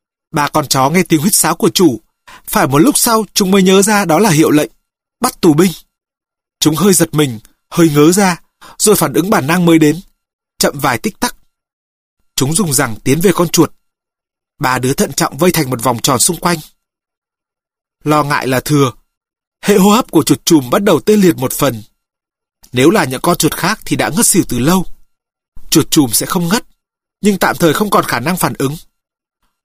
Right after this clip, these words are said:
Bốn chân run run, không đỡ nổi thân hình đồ sộ. Nó từ bỏ việc sử dụng chân, thả cho toàn bộ thân hình xệp xuống. Bấy giờ lũ chó mới xông vào,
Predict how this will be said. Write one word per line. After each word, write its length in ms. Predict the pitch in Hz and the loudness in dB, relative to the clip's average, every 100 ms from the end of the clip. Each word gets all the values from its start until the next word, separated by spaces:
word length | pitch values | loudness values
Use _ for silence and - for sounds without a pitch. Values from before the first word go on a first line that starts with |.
| - | -4
Bốn 200 | 135 156 | -2 0
chân 200 | 196 165 | -2 0
run 180 | 190 156 | -2 0
run, 240 | 190 160 - _ _ | -2 -2 -8 _ _
không 220 | - 226 | -2 0
đỡ 120 | 214 | 2
nổi 180 | 226 190 - | 4 2 2
thân 120 | 190 | 0
hình 200 | 175 143 | 0 2
đồ 160 | 135 | 0
sộ. 280 | 113 170 151 _ _ _ _ _ _ _ - _ | 2 2 0 _ _ _ _ _ _ _ -20 _
Nó 180 | 131 165 | -2 0
từ 200 | 226 165 | 2 2
bỏ 180 | 135 | 2
việc 160 | 104 120 | 0 -2
sử 180 | - 113 | -2 -2
dụng 180 | 147 143 | -4 -2
chân, 220 | 190 170 - _ _ _ _ _ - | -4 -4 -10 _ _ _ _ _ -4
thả 180 | 170 | -4
cho 160 | 127 - | 0 -2
toàn 220 | 208 160 | 0 0
bộ 120 | 156 | 0
thân 160 | 147 196 | 2 0
hình 180 | 170 135 | 0 0
xệp 240 | - 143 | 0 0
xuống. 280 | - 143 165 - _ _ _ _ _ _ _ _ _ _ _ _ _ _ - | 2 0 -2 -8 _ _ _ _ _ _ _ _ _ _ _ _ _ _ -2
Bấy 180 | 131 | 0
giờ 180 | 170 185 | 2 2
lũ 160 | 131 127 | 2 -2
chó 200 | 143 131 | -2 -2
mới 140 | 143 160 | 0 -2
xông 220 | 208 170 | -2 0
vào, 340 | 165 131 104 | -2 -2 -6